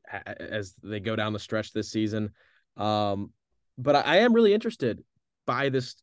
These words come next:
new committee ranking, because I had Ohio State as number one. I think Ohio State should be number one right now. They've proved it the most. They've had, they have two of probably the three best wins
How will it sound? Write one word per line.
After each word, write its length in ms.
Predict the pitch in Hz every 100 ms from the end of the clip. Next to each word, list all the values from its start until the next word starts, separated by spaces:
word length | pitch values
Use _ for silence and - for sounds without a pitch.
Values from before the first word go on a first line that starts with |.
| -
new 140 | 127
committee 340 | 123 127 131 120
ranking, 400 | 104 131 98 85
because 260 | 95 110 - -
I 160 | 175
had 140 | 214 175
Ohio 280 | 131 131
State 200 | 123 127
as 60 | 107
number 200 | 107 104
one. 180 | 98 101
I 100 | 131
think 160 | 147 135
Ohio 240 | 113 110
State 320 | 104 - 104 - _ _ _ _ _
should 360 | - - 185 165
be 100 | 135
number 180 | 113
one 120 | 110 107
right 80 |
now. 120 | 95 101
They've 200 | 98 -
proved 260 | - 156
it 60 | 147
the 60 |
most. 300 | 127 117 117
They've 140 | 110 107
had, 280 | 110 107 98
they 80 | -
have 140 | 107 95 - _
two 440 | - 175 175 165 -
of 200 | 113 110 -
probably 220 | 123 117
the 60 |
three 260 | 113 - 123
best 240 | 117 113
wins 440 | 110 110 110 107